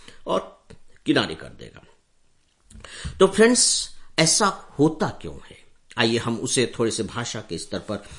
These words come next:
जानने और समझने की बहुत ही व्यावहारिक कोशिश करते हैं।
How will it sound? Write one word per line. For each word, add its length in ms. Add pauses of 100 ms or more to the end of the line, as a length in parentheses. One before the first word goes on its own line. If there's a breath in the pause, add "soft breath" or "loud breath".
(160 loud breath)
जानने 520
और 340
समझने 500
की 140
बहुत 240
ही 60
व्यावहारिक 640
कोशिश 520
करते 340
हैं। 220